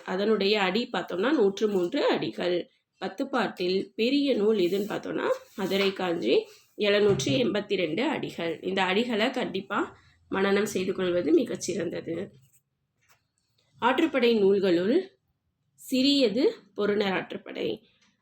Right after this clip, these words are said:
சிறிய நூல்னா முல்லைப்பாட்டு, சிறியதுன்னு பார்த்தோம்னா என்னது? பொருணர் ஆற்றுப்படை. அடி பார்த்தோம்னா இருநூத்தி நாற்பத்தி எட்டு. ஆற்றுப்படை நூல்களுள் பெரியதுன்னு பார்த்தோம்னா மலைப்படுகடா, ஐநூற்றி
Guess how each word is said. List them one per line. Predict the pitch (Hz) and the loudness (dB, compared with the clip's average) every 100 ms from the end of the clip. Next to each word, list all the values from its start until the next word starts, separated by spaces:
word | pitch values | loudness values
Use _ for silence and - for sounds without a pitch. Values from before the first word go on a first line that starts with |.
| _ _ _ _ _ _ _ | _ _ _ _ _ _ _
சிறிய | - 262 247 277 254 | -6 -2 2 4 4
நூல்னா | 208 220 277 247 233 262 466 - _ | 4 2 2 2 0 0 0 -4 _
முல்லைப்பாட்டு, | 190 208 214 180 170 - 214 294 480 - - - | 0 2 2 0 -6 -4 0 2 0 -4 -10 -2
சிறியதுன்னு | 247 269 262 269 | 2 2 2 0
பார்த்தோம்னா | 220 180 190 180 190 359 - - | 0 -4 -2 0 2 0 -4 -8
என்னது? | 196 196 175 175 | -4 -2 0 -2
பொருணர் | 165 202 202 202 185 | -2 -2 0 0 0
ஆற்றுப்படை. | 233 175 - 170 165 - | -2 -6 -6 -4 -6 -4
அடி | 190 226 | -4 -2
பார்த்தோம்னா | 220 180 170 233 349 | -2 -4 -2 0 2
இருநூத்தி | 139 175 180 - 320 - | 2 0 -4 -2 -4 -2
நாற்பத்தி | 226 - 151 - 160 | -6 -6 -8 -4 -4
எட்டு. | 123 - - _ _ _ _ _ _ | -4 -10 -20 _ _ _ _ _ _
ஆற்றுப்படை | 190 220 277 262 269 | 0 0 -2 -2 0
நூல்களுள் | 254 208 196 196 170 226 320 | 2 2 2 2 2 0 -2
பெரியதுன்னு | 214 208 247 247 247 233 | 0 2 2 2 0 -2
பார்த்தோம்னா | 180 - 170 254 339 | -6 -2 0 4 4
மலைப்படுகடா, | 226 180 185 180 170 165 151 214 392 - _ _ _ _ _ _ _ - | 4 0 -2 -2 -4 -2 -2 0 -2 -4 _ _ _ _ _ _ _ 0
ஐநூற்றி | 190 233 226 226 | 4 6 4 2